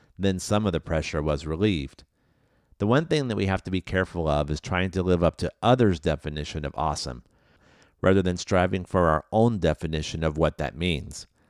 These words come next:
What average and awesome mean to me may not be the same as what it means to you.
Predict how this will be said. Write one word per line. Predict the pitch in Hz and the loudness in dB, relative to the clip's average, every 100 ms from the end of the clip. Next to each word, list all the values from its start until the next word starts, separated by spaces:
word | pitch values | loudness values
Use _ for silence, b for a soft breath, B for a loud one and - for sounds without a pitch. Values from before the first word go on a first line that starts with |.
| _ _ _ | _ _ _
What | 98 113 | 0 2
average | 104 104 113 110 | 2 2 2 0
and | 101 - | -2 -2
awesome | 90 95 - 90 | -2 0 -2 -2
mean | 90 85 | -2 -4
to | - | -4
me | 92 123 139 110 | 0 4 4 2
may | 107 90 | 0 -2
not | 92 92 | 0 0
be | - | 0
the | 90 87 | -2 -2
same | - 80 80 | 0 -2 -2
as | 73 - | -4 -2
what | 80 | 0
it | 73 | 0
means | 76 71 67 | -2 -4 -6
to | - 78 | -8 0
you. | 85 78 65 | 4 4 2